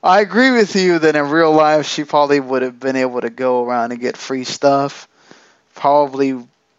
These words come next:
also may have had to do things she didn't wanna have to do sometimes for those things, but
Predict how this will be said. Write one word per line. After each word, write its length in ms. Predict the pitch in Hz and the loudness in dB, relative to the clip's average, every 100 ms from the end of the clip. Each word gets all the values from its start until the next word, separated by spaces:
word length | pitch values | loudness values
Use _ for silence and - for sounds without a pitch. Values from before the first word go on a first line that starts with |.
| _ _ - | _ _ -4
also 500 | 135 135 - 143 131 | -2 0 -2 -6 -6
may 200 | 131 127 | -4 -2
have 140 | 127 | -2
had 180 | 123 123 | -2 -4
to 60 | 120 | -4
do 200 | 127 123 | -8 -8
things 240 | 135 123 | -10 -10
she 100 | - | -10
didn't 160 | 131 123 | -10 -8
wanna 160 | 120 120 | -10 -8
have 200 | 120 - | -8 -8
to 120 | 113 | -10
do 300 | 135 180 180 | -8 -6 -8
sometimes 760 | 180 175 185 185 185 196 196 | -10 -12 -6 -6 -4 -6 -8
for 180 | - 196 | -12 -8
those 340 | 185 190 190 - | -6 -4 -6 -12
things, 480 | 185 190 196 196 165 | -8 -8 -8 -12 -4
but 400 | 147 139 120 | 0 2 0